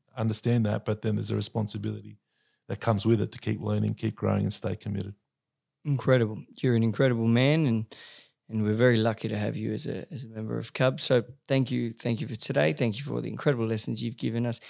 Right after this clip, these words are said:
Speaker 2: And maybe um, do you wanna mention if any, any of the listeners wanna reach out to you? Do you want them to reach out on LinkedIn, or is there another way you'd like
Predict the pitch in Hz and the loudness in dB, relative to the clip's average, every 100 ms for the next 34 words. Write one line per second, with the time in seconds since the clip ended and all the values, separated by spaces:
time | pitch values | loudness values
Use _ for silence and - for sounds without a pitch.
0 | - - - - 160 175 180 180 - _ | -20 -20 -20 -4 -2 4 2 2 -8 _
1 | - 139 139 143 165 180 165 160 - 151 | -2 0 0 -2 -2 0 2 2 2 0
2 | 151 - 147 143 139 127 135 - 123 120 | -2 0 2 2 0 0 0 -2 -4 -2
3 | 120 113 120 - 143 143 - 151 143 143 | -2 0 -2 2 2 2 -2 0 0 -4
4 | - _ - 127 127 120 120 - 123 120 | -18 _ -8 -2 -2 0 -2 0 0 0
5 | 120 127 123 127 170 180 185 170 123 113 | 0 2 2 0 -2 0 0 2 2 2
6 | 117 117 127 127 123 120 117 117 | 0 0 0 0 0 0 -2 -4